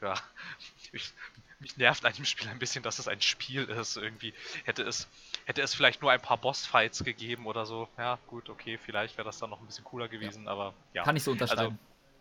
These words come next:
Speaker 1: ja, mich nerven diese Rätseleinlagen unglaublich und ich glaub, dich nerven die Kämpfe auch noch sehr. Die finde ich auch
Speaker 2: Ja.
Speaker 1: jetzt nicht so bombastisch gut,
Speaker 2: Aber du spielst,
Speaker 1: aber
Speaker 2: glaub ich, auf
Speaker 1: ja.
Speaker 2: einfach, meintest du, ne?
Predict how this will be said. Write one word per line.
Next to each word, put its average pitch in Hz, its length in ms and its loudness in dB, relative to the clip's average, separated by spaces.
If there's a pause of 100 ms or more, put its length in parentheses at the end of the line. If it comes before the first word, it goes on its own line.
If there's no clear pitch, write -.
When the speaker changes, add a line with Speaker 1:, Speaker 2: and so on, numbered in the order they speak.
Speaker 1:
ja, 92 140 0 (180)
mich - 160 -6
nerven 123 280 8
diese 120 220 -4
Rätseleinlagen 110 840 4
unglaublich 123 760 -2
und 107 140 -10
ich - 100 -8
glaub, - 160 -2
dich 135 140 -8
nerven 123 260 0
die 120 60 -12
Kämpfe 151 680 -4
auch 147 220 2
noch 151 180 -2
sehr. 147 220 4
Die 151 80 -8
finde 165 240 -4
ich - 120 2
auch 131 200 6
Speaker 2:
Ja. - 0 -
Speaker 1:
jetzt 120 180 4
nicht 123 160 -8
so 170 600 -2
bombastisch 143 600 4
gut, 143 220 -8 (360)
Speaker 2:
Aber 139 120 6
du 120 60 8
spielst, 123 240 6
Speaker 1:
aber - 0 -
Speaker 2:
glaub 156 120 6
ich, 139 60 2
auf 104 120 8
Speaker 1:
ja. - 20 10
Speaker 2:
einfach, 139 380 2
meintest 117 340 -2
du, 123 80 -2
ne? 135 200 -2